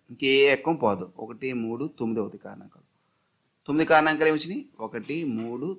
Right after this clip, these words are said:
తొమ్మిది వచ్చినాయి కారణాంకాలు. ఓకేనా? ఇప్పుడు ఎనిమిది కారణాంకాలు కట్టాం, తొమ్మిది కారణాంకాలు కట్టాం, ఎనిమిది కారణాంకాలు కట్టాం, తొమ్మిది కారణాంకాలు కట్టాం. రెండింటికి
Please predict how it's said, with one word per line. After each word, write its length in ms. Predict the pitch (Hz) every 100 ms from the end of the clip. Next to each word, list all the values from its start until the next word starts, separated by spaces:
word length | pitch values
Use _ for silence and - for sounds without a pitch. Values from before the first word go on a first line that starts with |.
| -
తొమ్మిది 220 | 123 120
వచ్చినాయి 260 | 104 - 101
కారణాంకాలు. 920 | 98 101 98 98 _ _ _ _ -
ఓకేనా? 260 | 120 151 180 - _ _ _ _ _ _ _
ఇప్పుడు 160 | -
ఎనిమిది 300 | 117 120 127
కారణాంకాలు 540 | 143 147 143 151 151 151
కట్టాం, 400 | 156 139 190 285 - _ _ _ _ _ _ _ -
తొమ్మిది 260 | 127 143 143
కారణాంకాలు 440 | 123 117 110 110
కట్టాం, 280 | 98 - 82 _ _ _ _ _ _ _ _ -
ఎనిమిది 220 | 104 120
కారణాంకాలు 380 | 131 131 139 143
కట్టాం, 360 | 139 143 185 349 - -
తొమ్మిది 240 | 180 170
కారణాంకాలు 400 | 156 123 113 107
కట్టాం. 280 | 101 - 101 - _ _ -
రెండింటికి 1200 | 127 135 165 180 180 196 175 190 - 185 170 -